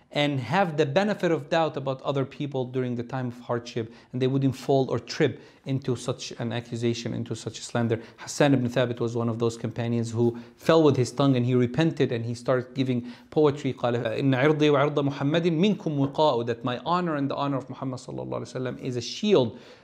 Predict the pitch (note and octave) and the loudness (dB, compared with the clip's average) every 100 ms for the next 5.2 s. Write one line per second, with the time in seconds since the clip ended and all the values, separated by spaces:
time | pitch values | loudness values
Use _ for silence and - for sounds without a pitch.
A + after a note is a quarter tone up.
0 | _ C3 C3 B2 B2 A#2+ A#2 A#2+ A#2 B2 | _ -2 0 0 0 0 -2 -2 -4 0
1 | B2 B2 B2 A#2 - A#2 B2 C3 A#2+ A#2 | 0 0 -4 -6 -6 -4 -4 -2 -6 -4
2 | A2+ A2+ A2+ A2+ A#2+ A2+ A2+ A#2 A#2+ C3+ | -2 -2 -2 -6 -4 -4 -4 -4 2 2
3 | B2 - - - A#2+ - G#2+ A2 G#2+ A2 | 0 -10 -18 -6 -4 -4 -6 -4 -4 -4
4 | G#2+ A2 - - A2+ A2+ - A2+ A2 A2 | -4 -6 -6 -2 0 -2 -2 -2 -2 2
5 | C3 A#2+ | 2 0